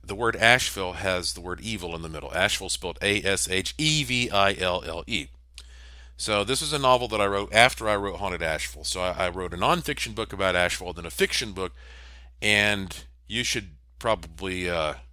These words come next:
just go to Amazon, type in The Evil in Asheville, read about it, and see what you think of that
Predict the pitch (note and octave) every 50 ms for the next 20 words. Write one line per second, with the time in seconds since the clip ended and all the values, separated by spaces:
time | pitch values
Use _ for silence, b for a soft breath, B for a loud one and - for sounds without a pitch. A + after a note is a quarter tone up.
0 | - _ - - G#2+ - - - - A#2+ A2+ A2 G#2+ G2+ G2+ G#2 G2+ G2 E2+ F#2+
1 | F2 E2+ E2+ E2 - G#2+ G2 F#2 - G#2 F2+ - - F#2+ G2+ F#2+ F#2 F#2 F#2 F2+
2 | F2+ F2 F2 F2+ F2 - - F2 F2 E2+ D#2+ - F2 G#2 A2 F#2+ F#2 D2+ D#2 D2+
3 | C#2+ D2 F2+ F#2 - - - - - - _ _ - - - - - - - -
4 | F#2+ F#2 - A2 G2 E2+ - - - - G2 F#2+ D#2+ - D2+ D2+ G#2 G#2 F2+ D#2+
5 | -